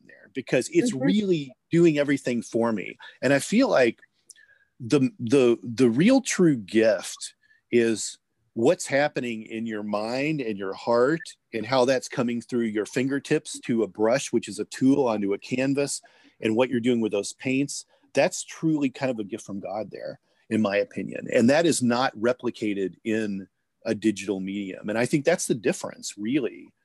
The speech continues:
Speaker 1: is,
Speaker 2: Sure.
Speaker 1: is it comes down to the person that's applying it. And, uh, I don't know if that makes any sense, but, you know,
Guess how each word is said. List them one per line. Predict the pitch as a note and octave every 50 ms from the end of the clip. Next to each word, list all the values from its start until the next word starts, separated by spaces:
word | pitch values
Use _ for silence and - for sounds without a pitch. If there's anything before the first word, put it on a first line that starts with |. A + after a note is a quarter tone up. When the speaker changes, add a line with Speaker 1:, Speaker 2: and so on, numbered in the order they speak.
| _ _ _ _ _ _ _
Speaker 1:
is, | A2+ A2 G#2 G#2+ G#2+ F#2 - - - - A3+ G#3+
Speaker 2:
Sure. | G#3 F#3+ G3+ - _ _ _ _ _ _ _ -
Speaker 1:
is | B2 A#2+ C#3+
it | B2+ -
comes | - - D3+ E3 D#3 -
down | D3+ C#3 C3 C3 C3 B2+ B2 -
to | - - C3+ A2
the | G#2 -
person | _ - - C3+ F#3+ - - - C3+ G#2 F#2 F#2+ F2+
that's | G#2+ G2 - - - - - _ _ -
applying | A#2+ A#2 - - - A#2+ A#2 C3+ E3+ E3 A2 F2 -
it. | - - - _ - - _ _ _ _ _ _ _ _ _ _ -
And, | A2+ A2+ G#2+ G#2+ G#2 G2 G2
uh, | F#2+ F#2+ F#2 -
I | - C#3+
don't | E3+ F3
know | D#3+
if | -
that | D3+ B2+ A#2+
makes | B2+ - -
any | B2 A2 F#2+
sense, | - - C#3 F3 - -
but, | - - - F#2+ -
you | A#2 A#2 A2
know, | G2+ G2 F#2